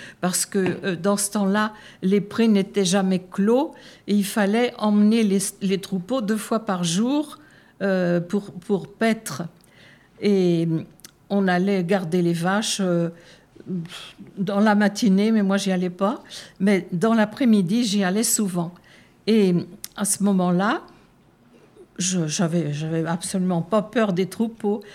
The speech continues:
Il y avait toujours une dizaine de vaches, euh, un chien avec moi, évidemment. Et puis, euh, s-, dans la, dans les vaches, il y avait un jeune taureau, toujours, et puis aussi deux chèvres. Et j'étais tellement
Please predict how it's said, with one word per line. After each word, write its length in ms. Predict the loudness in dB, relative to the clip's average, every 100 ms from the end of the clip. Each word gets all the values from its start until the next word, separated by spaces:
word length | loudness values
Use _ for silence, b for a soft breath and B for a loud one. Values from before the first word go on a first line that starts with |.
| B -2
Il 60 |
y 20 |
avait 160 | 0 0
toujours 440 | 0 0 0 2
une 160 | 2 4
dizaine 440 | 2 2 2 2
de 100 | 2
vaches, 680 | 0 0 0 2 0 -4 -10 b b b b -6
euh, 460 | -2 0 0 -2 -6 -6 -2
un 120 | 0
chien 380 | 0 0 0 0
avec 360 | -2 -6 -6
moi, 240 | -2 0 0
évidemment. 600 | -2 -2 0 0 -2 -4 B B B B 0
Et 140 | 0
puis, 600 | -2 -4 0 0 0 -4 -18 _ -2
euh, 140 | -2
s-, 420 | 0 -2 -4 -8 -4
dans 220 | 0 2
la, 200 | 2 0
dans 160 | 0 0
les 140 | 0
vaches, 260 | 0 0 -2
il 40 |
y 20 |
avait 260 | -2 -4 -8 -14 -4
un 220 | 0 0
jeune 300 | 2 2 2
taureau, 480 | 0 -2 -2 -4 -6
toujours, 680 | -6 -4 -2 -2 -2 -6 B B B B B _
et 80 | -4
puis 340 | 0 -2 -2
aussi 480 | -2 -2 0 0 -2
deux 220 | -2 -2 0
chèvres. 500 | 0 -2 -2 -10 -18 _ b b b b b b _ -20 -20 _ _
Et 80 | 0
j'étais 380 | 2 0 0 -2
tellement 720 | 2 4 4 4 2 2 0